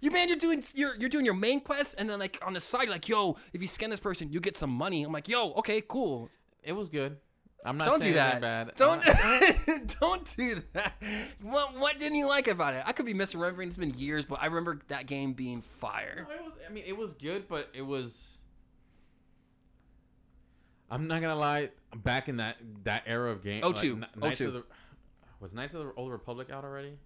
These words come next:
Speaker 1: Oh, man.
Speaker 2: For the, I remember playing on the Xbox. Like, it was that
Speaker 1: So that
Speaker 2: good.
Speaker 1: had to been, uh, like, probably, let's say from,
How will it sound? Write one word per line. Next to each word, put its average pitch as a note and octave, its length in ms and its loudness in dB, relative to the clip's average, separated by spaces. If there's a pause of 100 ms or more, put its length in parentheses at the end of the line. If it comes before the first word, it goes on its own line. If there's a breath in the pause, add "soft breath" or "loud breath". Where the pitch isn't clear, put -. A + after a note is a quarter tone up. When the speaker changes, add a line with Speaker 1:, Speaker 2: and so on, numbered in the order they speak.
Speaker 1:
Oh, A#2+ 300 -14
man. A2+ 500 -10
Speaker 2:
For G2+ 120 -10
the, F#2 180 -12 (120)
I G2 80 -8
remember A#2+ 280 -10
playing A2+ 200 -10
on G2 80 -10
the F#2+ 80 -12
Xbox. E2 580 -14
Like, E2 120 -12 (280)
it F#2+ 100 -14
was G2+ 140 -14
that F2 120 -8
Speaker 1:
So D#3+ 120 -2
that D#3+ 80 -2
Speaker 2:
good. D#3+ 40 -4
Speaker 1:
had F3+ 100 0
to D#3+ 40 -6
been, D3+ 160 -4
uh, C#3+ 80 -10
like, C#3 220 -10
probably, D#3 280 -2 (140)
let's D3 160 -8
say D3+ 300 -6
from, C3 340 -10